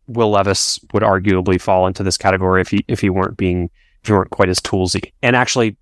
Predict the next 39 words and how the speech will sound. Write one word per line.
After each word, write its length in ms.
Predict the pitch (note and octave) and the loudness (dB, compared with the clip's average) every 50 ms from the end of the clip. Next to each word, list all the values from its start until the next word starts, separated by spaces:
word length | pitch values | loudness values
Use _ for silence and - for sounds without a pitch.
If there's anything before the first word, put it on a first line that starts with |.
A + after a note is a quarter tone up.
| _ _ - | _ _ -6
you 200 | C#3 C3+ B2 A#2 | -2 0 2 2
mentioned 280 | A#2 A2+ - A#2 G#2+ | 2 2 2 0 0
Jalen 220 | A2 G#2 G2 F#2+ F2+ | 2 2 0 0 0
Hyatt. 400 | F#2+ G#2 G2+ G2 F#2 F#2+ - _ | 0 0 0 2 0 -2 -4 _
He 300 | - - - B2+ A#2+ A2+ | -14 -6 0 0 2 2
w-, 180 | G#2+ G#2+ B2 - | 2 0 -4 -4
also 260 | - A#2 A#2 - - A2 | -2 -2 -2 0 0 -2
showed 220 | - - G#2 G2+ | 0 2 2 2
up 200 | G2 F#2+ - - - | 2 -2 -2 -4 -2
on 180 | - G#2 G2+ G2 | 0 0 2 2
the 80 | G2 | 0
list 280 | F#2+ F#2+ F#2+ - - - | 0 0 -2 -2 -2 -2
of 300 | - G2+ F#2+ F#2 - - | 0 0 0 -2 -6 -10
players 420 | _ - G#2+ G2 F#2+ F#2+ F#2 - - | _ -2 0 2 2 0 0 -2 -2
who 360 | - A2+ G2+ F#2+ F#2+ F#2 - _ _ _ _ _ _ | -2 0 0 0 0 -2 -4 _ _ _ _ _ _
were 300 | - G#2 G2 F#2 F2+ F#2+ F#2+ | 0 0 2 2 2 0 -2
super 320 | - - - B2 - G#2+ F#2+ | -2 -2 0 0 0 2 2
high 180 | G2+ G2 F#2+ | 2 2 2
on 60 | F#2+ | 2
a 40 | F#2 | 0
bunch 160 | F#2+ F#2 - | 0 -2 -2
of 80 | - G2 | -2 0
leaderboards 560 | G2 F#2+ F#2+ F#2+ F2 F#2 F2+ F2 - - - | 0 0 0 0 -2 -2 -2 -2 -2 -4 -6
from 220 | - - - G#2 G2 | -6 -4 -2 -2 0
a 80 | F#2+ | 0
receiving 420 | G#2 G2+ - - G#2 G2 F#2+ F#2+ - | 0 -2 -2 0 0 0 0 0 -2
perspective. 560 | F#2+ - - G#2 - - - - - - - - - | -4 -4 -6 -8 -6 -4 -4 -4 -4 -4 -8 -6 0
Like, 280 | A#2 G2 F#2+ - - - - - - _ _ _ _ - | 2 2 2 0 -4 -20 -20 -20 -20 _ _ _ _ -10
was, 380 | C3 A#2+ A#2+ A2 G2+ - - - - | -4 -2 -2 -2 -2 -4 -8 -6 -2
was 160 | B2 A#2+ A2 | -2 0 2
a 60 | A#2 | 2
little 180 | A#2 C3 C3+ B2 | 2 2 2 2
bit 160 | B2 B2 - | 0 0 0
lower 420 | A#2+ A2 A2 G#2+ G#2 G#2+ G#2+ G#2 | 0 0 2 2 2 4 4 2
in 120 | G2+ G2 F#2+ | 2 0 0
terms 260 | - A2 G#2 F#2+ - | -2 -2 -2 0 -2
of, 120 | G2 F2 | -2 -2
like, 280 | F#2+ G2+ F#2+ F#2 - - _ _ _ _ _ _ _ - | -4 -4 -6 -6 -8 -12 _ _ _ _ _ _ _ -10
the, 540 | - A2+ A#2 A2 G#2 G2 F#2+ F#2+ F#2+ G2+ | -4 -2 0 2 2 2 2 2 2 0